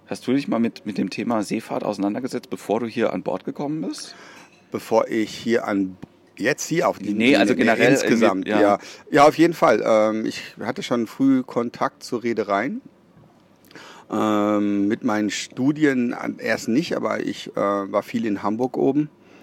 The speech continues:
Speaker 2: Ähm, und später habe ich auch sieben Jahre lang in Hamburg gewohnt und da kam ich in Kontakt mit Reedereien. Aber da habe ich erst Marketing gemacht für die und, aber auch viele Vorträge. Und irgendwann haben die mich tatsächlich mal gefragt,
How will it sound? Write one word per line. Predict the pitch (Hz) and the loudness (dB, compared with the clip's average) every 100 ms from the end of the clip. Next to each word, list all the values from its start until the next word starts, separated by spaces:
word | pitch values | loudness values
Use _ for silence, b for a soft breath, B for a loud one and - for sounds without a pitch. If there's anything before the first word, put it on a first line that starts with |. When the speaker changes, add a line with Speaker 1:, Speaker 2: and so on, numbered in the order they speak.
| B B - | B B -6
Speaker 2:
Ähm, | 104 101 101 101 101 101 | -2 0 0 0 -2 -2
und | 113 101 101 - - 92 | -2 -4 -4 -8 -10 -12
später | - 117 110 | -2 -2 0
habe | 107 | -2
ich | 110 | -4
auch | - | -4
sieben | - 107 107 | -4 -4 -2
Jahre | 98 | -2
lang | 101 98 | -2 -2
in | 92 | -2
Hamburg | 101 98 95 | -4 -4 -6
gewohnt | 92 95 113 131 | -4 -2 0 -2
und | 95 | -2
da | 95 | -2
kam | - 98 | -2 -4
ich | 92 | -4
in | 98 | -6
Kontakt | - 85 90 - | -6 -6 -8 -8
mit | 92 - - | -8 -10 -8
Reedereien. | 98 - 87 87 | -6 -4 -4 -4
Aber | 90 92 | -4 -2
da | |
habe | 95 104 | -2 -4
ich | - | -4
erst | - - - - B B _ | -4 -6 -18 -20 B B _
Marketing | 98 92 90 - - 95 | -4 -2 -2 -6 -6 -4
gemacht | 92 87 85 - | -2 -4 -6 -8
für | 104 | -10
die | 90 104 101 104 | -6 -6 -4 -4
und, | - 104 90 104 | -4 -6 -6 -4
aber | 104 - | -2 -2
auch | |
viele | - 127 | -2 -4
Vorträge. | 123 123 123 - 101 101 101 | -2 -2 -2 -2 -4 -2 -2
Und | 90 | -2
irgendwann | 123 127 113 | -2 -2 -2
haben | 110 | -2
die | 113 | -2
mich | 110 110 | -4 -4
tatsächlich | 104 107 - - | -4 -4 -6 -6
mal | 110 | -4
gefragt, | 95 - 98 110 | -4 0 0 0